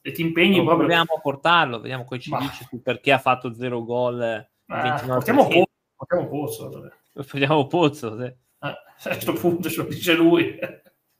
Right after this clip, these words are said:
Speaker 1: Ce lo
Speaker 2: Sì,
Speaker 1: racconta lui, dai.
Speaker 2: quello magari ci butta qualche bestemmia anche.
Speaker 1: Dai, che beh, bestemmia, va, bestemmia non ci, non le dicono, sono pro-, sono professionisti,
Speaker 2: Eh, non mi
Speaker 1: claro.
Speaker 2: sembrava proprio tranquillo quando gli hanno fatto questa domanda rivolta.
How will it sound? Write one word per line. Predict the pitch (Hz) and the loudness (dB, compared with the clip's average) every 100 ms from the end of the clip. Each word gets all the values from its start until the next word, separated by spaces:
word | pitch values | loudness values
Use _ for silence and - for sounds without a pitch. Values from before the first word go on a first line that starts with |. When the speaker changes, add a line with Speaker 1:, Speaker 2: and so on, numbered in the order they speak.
| _ - - - | _ -14 -10 -10
Speaker 1:
Ce | 120 | 0
lo | 160 | 6
Speaker 2:
Sì, | 165 | 6
Speaker 1:
racconta | 165 170 170 | 6 2 0
lui, | 151 151 147 | -4 -4 -6
dai. | 135 135 | -6 -8
Speaker 2:
quello | - 135 127 | -4 -2 0
magari | 123 127 143 131 | 0 4 4 4
ci | 131 | -4
butta | 117 131 120 | -6 -4 -2
qualche | 120 - | -2 -4
bestemmia | 107 110 - 110 113 113 107 | -8 -10 -6 -4 -4 -6 -8
anche. | 107 107 107 - | -8 -10 -12 4
Speaker 1:
Dai, | 196 170 147 185 | 8 10 10 8
che | - 117 | 6 2
beh, | 113 117 | 0 -4
bestemmia, | 113 - 139 135 123 | -6 -2 0 2 0
va, | 120 117 117 113 | -4 -2 -2 -4
bestemmia | 113 - 143 | -8 -8 -6
non | 151 127 | -4 -6
ci, | 135 | -8
non | 135 127 | -10 -10
le | |
dicono, | 120 127 131 110 110 | -8 -6 -6 -8 -12
sono | - | -12
pro-, | - - | -18 -20
sono | - | -18
professionisti, | - 131 127 123 123 143 175 | -12 -10 -8 -10 -8 -6 -6
Speaker 2:
Eh, | 180 | -4
non | |
mi | |
Speaker 1:
claro. | 220 254 | -2 -2
Speaker 2:
sembrava | 277 302 302 208 | -2 2 4 4
proprio | 170 165 | 2 -2
tranquillo | 156 160 143 156 160 143 | -2 -2 -2 0 0 0
quando | 127 127 127 | -2 -4 -4
gli | |
hanno | 123 123 | -6 -8
fatto | - 127 | -8 -8
questa | 120 - 120 | -10 -12 -8
domanda | 120 117 123 120 120 117 113 110 110 | -6 -2 -2 -2 -2 -2 0 -2 -2
rivolta. | 113 113 117 113 - 104 107 | -6 -4 -2 -2 -8 -12 -12